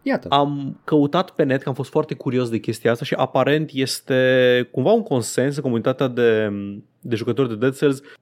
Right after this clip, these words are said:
Speaker 2: scuturile sunt cele mai nefolosite arme din joc, foarte puțină lume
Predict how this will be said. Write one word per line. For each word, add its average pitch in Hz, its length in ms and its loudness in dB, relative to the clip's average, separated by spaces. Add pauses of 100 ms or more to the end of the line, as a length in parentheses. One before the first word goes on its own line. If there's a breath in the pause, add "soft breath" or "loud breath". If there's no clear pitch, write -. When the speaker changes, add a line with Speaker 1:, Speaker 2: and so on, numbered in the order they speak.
(140)
Speaker 2:
scuturile 143 560 0
sunt 120 240 -4
cele 135 160 -2
mai 110 500 0 (300)
nefolosite 113 1300 0
arme 107 580 0
din 104 500 -4
joc, 139 500 2 (240 loud breath)
foarte 143 460 0
puțină 117 400 -2
lume 104 800 0